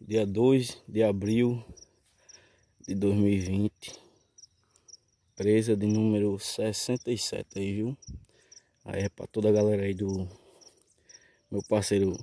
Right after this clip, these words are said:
Flavinho. Olha aí, Flavinho. Galo xerife em ação aí, viu? Pra você, meu parceiro.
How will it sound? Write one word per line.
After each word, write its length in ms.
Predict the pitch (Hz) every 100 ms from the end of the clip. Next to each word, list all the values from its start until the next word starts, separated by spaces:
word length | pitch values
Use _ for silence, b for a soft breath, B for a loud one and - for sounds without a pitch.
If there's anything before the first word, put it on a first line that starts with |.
| -
Flavinho. 840 | - 104 98 92 101 113 113 104 101
Olha 180 | 104 104
aí, 180 | 110 110
Flavinho. 440 | - 98 92 90
Galo 220 | 98 98
xerife 360 | 98 104 98 -
em 60 | 104
ação 260 | - 101
aí, 180 | 101 101
viu? 200 | 110 120 - _ B B B _
Pra 140 | - 101
você, 320 | 104 - 104
meu 140 | 95
parceiro. 380 | 95 95 90